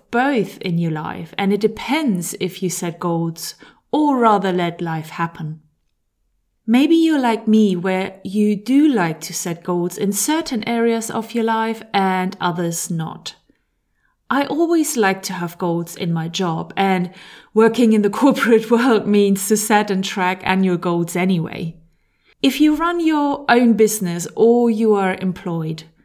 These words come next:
avoiding setting goals is nearly impossible in the workspace.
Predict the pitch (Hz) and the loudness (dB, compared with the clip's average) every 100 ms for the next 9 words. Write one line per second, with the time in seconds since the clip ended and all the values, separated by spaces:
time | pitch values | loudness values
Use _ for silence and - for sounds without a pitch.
0 | _ _ - 202 220 233 277 311 285 277 | _ _ -4 0 2 4 4 2 0 -2
1 | 220 208 180 170 165 170 226 262 - - | -4 -4 -6 -2 -2 0 0 -2 -8 0
2 | 214 208 202 196 196 190 175 - 175 165 | 6 6 6 4 4 6 4 2 -2 -4
3 | - 180 - 160 147 - - 165 160 165 | -4 -4 -4 -6 -8 -10 -8 -6 -6 -8
4 | 156 - - 165 - - | -10 -10 -10 -10 -12 -16